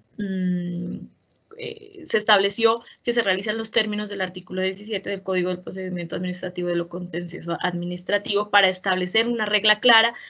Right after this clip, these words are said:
respecto a cuándo inicia el, eh, cuándo inicia el proceso de, eh, de radicación y en qué términos debe darse. Y la divulgación de la doc-, documentación que conforma el plan.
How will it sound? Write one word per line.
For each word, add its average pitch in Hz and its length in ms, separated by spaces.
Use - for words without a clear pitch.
respecto 190 640
a 190 140
cuándo 254 320
inicia 254 500
el, 233 360
eh, 180 680
cuándo 214 300
inicia 214 600
el 185 160
proceso 175 480
de, 185 280
eh, 170 480
de 170 500
radicación 185 760
y 214 140
en 202 140
qué 196 160
términos 190 600
debe 190 300
darse. - 380
Y 262 120
la 269 140
divulgación 262 720
de 233 100
la 202 100
doc-, 180 200
documentación 190 800
que 240 160
conforma 185 480
el 180 100
plan. - 340